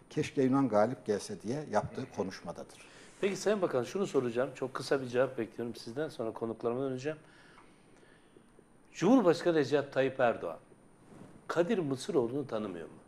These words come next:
Speaker 2: Kadir Mısıroğlu'nun Kurtuluş Savaşı'na karşı olduğunu bilmiyor mu? Kadir Mısıroğlu'nun "Keşke Yunan galip gelseydi." dediğinden haberi yok mu? Neden saraya çağırdı?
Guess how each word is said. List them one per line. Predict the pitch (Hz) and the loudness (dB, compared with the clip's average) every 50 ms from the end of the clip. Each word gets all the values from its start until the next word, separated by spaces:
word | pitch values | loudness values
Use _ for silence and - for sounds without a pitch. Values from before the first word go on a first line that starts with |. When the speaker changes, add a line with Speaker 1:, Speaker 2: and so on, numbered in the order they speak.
| - - - - - - - - - - - - | -20 -20 -20 -20 -20 -20 -20 -20 -20 -18 -10 -2
Speaker 2:
Kadir | - - 185 185 180 170 | 6 6 6 6 6 2
Mısıroğlu'nun | 175 151 151 147 - - 196 185 160 143 139 143 135 | 0 0 -2 -2 -2 2 4 4 4 4 2 -2 -2
Kurtuluş | 139 - 139 127 - - 170 196 185 | -2 -4 -6 -4 -4 -6 -6 -6 -4
Savaşı'na | - - 131 120 120 110 - - 123 117 110 | -2 2 2 2 2 2 0 -4 -6 -8 -6
karşı | - - 120 123 123 - - 139 | -4 -4 -4 -4 -4 -2 0 0
olduğunu | 117 107 110 117 120 113 101 | 0 0 -2 -6 -6 -6 -6
bilmiyor | - 101 95 90 87 85 85 | -6 -8 -8 -8 -10 -12 -14
mu? | 80 80 82 78 - - - _ - - - - - - - | -16 -16 -18 -20 -20 -20 -20 _ -20 -20 -20 -20 -18 -10 0
Kadir | - - 196 208 190 185 | 8 8 8 8 8 4
Mısıroğlu'nun | 190 180 180 175 - 254 214 202 170 151 143 135 131 123 117 | 0 0 -4 -4 0 4 6 8 8 8 6 4 2 0 -2
"Keşke | 113 - - 208 196 - - 165 | -2 4 4 4 4 4 2 0
Yunan | 143 135 143 151 156 147 135 | 2 2 4 4 4 4 6
galip | 123 135 135 139 131 - - | 6 6 6 4 2 -4 -2
gelseydi." | 135 127 123 127 - 147 139 127 120 120 104 101 | -2 -2 -2 2 4 4 4 4 2 -4 -6 -4
dediğinden | - 123 120 120 135 131 123 123 123 147 147 120 | -2 -2 0 0 0 0 0 2 2 2 0 2
haberi | 110 113 110 113 107 107 107 | 0 -2 -2 -2 -4 -4 -2
yok | 107 110 120 117 - - 117 | 0 0 0 0 -2 -8 -12
mu? | 104 107 - - - - - - - - - - - - | -14 -14 -14 -18 -20 -20 -20 -20 -20 -20 -20 -20 -12 -2
Neden | 131 135 147 160 202 208 | 4 4 8 10 10 8
saraya | - - - 143 123 123 120 117 113 113 | 8 8 6 8 8 10 8 8 6 4
çağırdı? | - 110 104 101 101 101 95 - 107 127 | 2 2 2 4 2 0 -2 -6 -12 -12